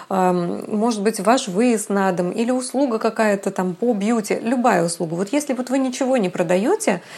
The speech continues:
то история, как совмещать всё, она вообще простая. Как хотите, так и совмещайте. Рассказывайте о себе то, что вас прям тянет выдать. То есть, что из вас выходит прям наружу.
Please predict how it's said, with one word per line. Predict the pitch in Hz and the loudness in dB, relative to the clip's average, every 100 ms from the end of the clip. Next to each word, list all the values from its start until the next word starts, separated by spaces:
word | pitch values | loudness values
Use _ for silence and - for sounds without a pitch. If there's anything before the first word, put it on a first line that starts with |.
| - | -14
то | - | 0
история, | 240 247 320 302 233 | 0 2 2 4 4
как | 262 254 | 2 0
совмещать | 214 208 220 240 202 | -2 -2 0 0 0
всё, | - - 302 370 | -2 -2 0 0
она | 220 240 269 | 0 0 0
вообще | 226 - 254 | -2 -2 -2
простая. | 214 202 - 185 165 | -2 -4 -2 0 0
Как | 220 220 | -4 -4
хотите, | 226 302 294 | -4 -4 -4
так | 247 220 | -6 -4
и | |
совмещайте. | 240 208 202 220 202 170 180 | -2 0 -2 -2 -2 -4 -4
Рассказывайте | 180 - 302 285 247 220 202 | -6 -2 0 2 2 0 0
о | 196 | 0
себе | 233 196 190 | -2 -2 -2
то, | - 381 | 0 0
что | 403 - 277 262 - - - | 0 0 2 2 -2 -16 -10
вас | 196 220 349 370 | 2 6 6 4
прям | - 202 269 262 - | 0 2 4 2 -2
тянет | - 202 240 311 277 254 - - | 0 2 4 4 2 0 -4 -6
выдать. | 180 214 220 165 165 - _ - | -2 2 2 0 -6 -8 _ -2
То | 190 | 0
есть, | 185 180 - | 0 -2 -10
что | - 262 320 | -4 2 4
из | 254 | 2
вас | 185 214 269 | 2 0 0
выходит | 190 185 - 220 262 233 | 0 -2 4 4 6 2
прям | - 196 220 | 0 0 2
наружу. | 202 214 226 180 160 - | 0 0 0 -2 -6 -10